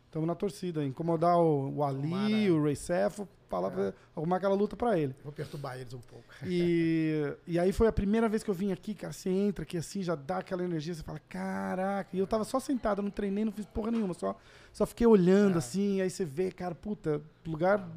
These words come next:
Speaker 1: lugar
Speaker 2: Eu
Speaker 1: mágico.
Speaker 2: gosto de vir, até quando eu não treino, eu gosto de vir sentar aqui e bater um papo.
Speaker 1: E ficar, né?
Speaker 2: É,
Speaker 1: E o pe-,
Speaker 2: é.
Speaker 1: e, e é,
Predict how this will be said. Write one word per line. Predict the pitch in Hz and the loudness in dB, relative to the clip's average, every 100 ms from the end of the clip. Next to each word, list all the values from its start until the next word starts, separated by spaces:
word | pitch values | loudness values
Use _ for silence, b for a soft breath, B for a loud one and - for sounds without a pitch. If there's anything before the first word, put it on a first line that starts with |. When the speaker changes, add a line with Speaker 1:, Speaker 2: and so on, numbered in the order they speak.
| 160 | -6
Speaker 1:
lugar | 160 156 190 | -2 0 2
Speaker 2:
Eu | 175 | 2
Speaker 1:
mágico. | 165 165 | 4 4
Speaker 2:
gosto | 139 | 2
de | 139 | -2
vir, | 165 | -4
até | 185 233 | -6 -4
quando | 233 220 | -4 -2
eu | 220 | -2
não | 165 | -4
treino, | 175 196 | -8 -12
eu | 185 | -10
gosto | 185 170 | -12 -12
de | |
vir | 147 185 | -14 -12
sentar | - 170 170 | -10 -12 -10
aqui | 147 175 | -12 -12
e | |
bater | 175 170 | -12 -10
um | 175 | -12
papo. | - 117 - - | -12 -18 -16 -6
Speaker 1:
E | 180 | -4
ficar, | 226 240 254 254 | -2 0 6 8
né? | 185 202 202 | 8 8 8
Speaker 2:
É, | |
Speaker 1:
E | 190 | 6
o | 185 | 6
pe-, | 190 190 - | 2 0 0
Speaker 2:
é. | 185 175 170 | -8 -8 -6
Speaker 1:
e, | 185 | 0
e | |
é, | 185 175 | 2 2